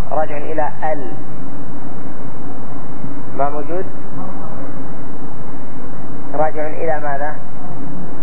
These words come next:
بالنون، خطأ. الصواب باللام، وعندي نون أيضًا لكن خطأ.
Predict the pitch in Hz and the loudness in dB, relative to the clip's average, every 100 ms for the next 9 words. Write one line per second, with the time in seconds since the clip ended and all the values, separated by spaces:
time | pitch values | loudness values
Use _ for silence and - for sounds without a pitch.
0 | - 151 165 175 190 185 - - - 180 | 0 0 0 0 0 0 0 0 0 0
1 | - - - - - - - - - 139 | 0 0 0 0 0 0 0 0 0 0
2 | 139 147 - 151 143 143 143 127 - - | 0 0 0 0 0 0 0 0 0 0
3 | - - - - 135 - - 127 - 131 | 0 0 0 0 0 0 0 0 0 0
4 | 127 156 160 156 165 127 123 139 135 117 | 0 0 0 0 0 0 0 0 0 0
5 | 139 135 - 165 120 | 0 0 0 0 0